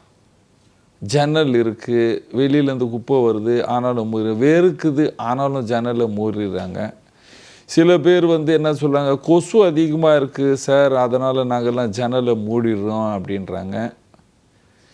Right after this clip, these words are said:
சில வீட்டு எதிர்க்க சில சோம்பேறிங்கெல்லாம் இருக்காங்க, வீட்டுல எட்டி எட்டி பார்க்கறாங்க, அவங்களுக்கு கண்ணு நல்லா இல்ல, நம்ம வீட்டுல இருக்கிற பெண்களை பார்க்கறாங்க,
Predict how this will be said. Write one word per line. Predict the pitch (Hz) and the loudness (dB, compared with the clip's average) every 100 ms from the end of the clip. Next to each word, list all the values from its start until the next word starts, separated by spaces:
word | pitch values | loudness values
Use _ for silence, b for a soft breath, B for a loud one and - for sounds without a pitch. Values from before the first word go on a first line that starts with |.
| b b b | b b b
சில | - 156 160 170 170 | -4 2 4 6 6
வீட்டு | 165 170 139 160 | 4 2 2 2
எதிர்க்க | 147 147 143 156 151 | 4 2 0 0 -2
சில | 151 143 143 | 0 0 0
சோம்பேறிங்கெல்லாம் | 156 151 151 151 135 135 135 | 0 2 2 2 0 -2 0
இருக்காங்க, | 127 120 123 127 123 | 0 -2 -4 -2 0
வீட்டுல | 139 135 127 120 | 0 0 0 2
எட்டி | 123 117 147 | 0 0 0
எட்டி | 135 - 135 | 0 -4 -4
பார்க்கறாங்க, | 127 123 117 117 113 117 123 113 - _ _ _ b b b b | 0 0 0 0 -2 -2 -4 -6 -10 _ _ _ b b b b
அவங்களுக்கு | - 127 127 127 104 135 | 0 2 2 0 0 -2
கண்ணு | 135 143 | -2 -2
நல்லா | 120 117 123 | -2 0 0
இல்ல, | 113 113 117 | 2 0 0
நம்ம | 113 117 117 | -2 -2 -2
வீட்டுல | 113 117 | -2 0
இருக்கிற | 113 110 113 | 0 -2 -4
பெண்களை | 107 117 120 117 117 | -2 -4 -4 -2 -2
பார்க்கறாங்க, | - 110 110 107 107 107 110 107 | 0 -2 -2 -2 -4 -4 -4 -6